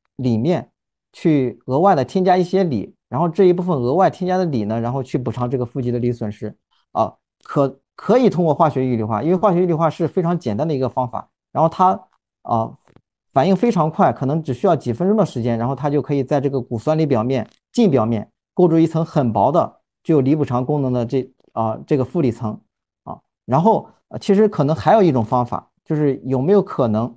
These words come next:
呃，我们直接通过固相反应法在骨酸锂材料表面，啊，去烧结一层，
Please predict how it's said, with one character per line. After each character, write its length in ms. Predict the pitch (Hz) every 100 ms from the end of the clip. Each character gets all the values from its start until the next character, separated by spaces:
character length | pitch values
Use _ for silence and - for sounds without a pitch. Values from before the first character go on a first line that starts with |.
| _ _ -
呃， 100 | 127
我 120 | 123
们 180 | 139 139
直 100 | 143
接 100 | 151
通 240 | 165 156
过 300 | 156 135 113
固 220 | - 208
相 200 | 165 170
反 220 | - 104
应 100 | 170
法 300 | 175 110 - _ _ _ _
在 140 | 156
骨 160 | 123 131
酸 180 | 143 143
锂 120 | 135
材 160 | -
料 100 | 127
表 180 | 135 110
面， 280 | 117 110 - _ _ _
啊， 140 | 117 110
去 240 | - 147
烧 260 | 123 170 175
结 160 | 135
一 100 | 131
层， 320 | 127 127 107